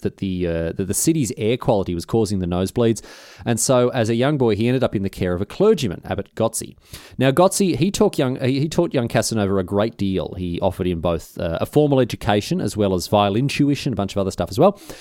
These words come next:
And Casanova remained with Gozzi for most of his adolescence.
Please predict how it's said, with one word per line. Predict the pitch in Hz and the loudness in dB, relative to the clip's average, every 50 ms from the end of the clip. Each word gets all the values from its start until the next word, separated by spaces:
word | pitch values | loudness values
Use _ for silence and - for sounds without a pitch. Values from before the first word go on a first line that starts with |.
| - - | -16 -6
And | - 139 143 | -4 0 2
Casanova | - 208 226 - 220 185 160 151 - - | 2 2 2 2 2 4 4 2 2 2
remained | 139 127 139 131 131 156 214 220 | 2 2 4 4 4 2 2 2
with | 202 - | 0 2
Gozzi | - 139 120 - 123 | 2 0 2 2 -2
for | - - | -2 0
most | 117 117 131 139 127 - | 2 4 4 4 2 2
of | 110 | 0
his | 110 98 | 0 2
adolescence. | 101 92 90 90 101 143 165 - - 85 80 - - | 2 2 2 2 4 4 4 2 0 -2 -4 -6 -8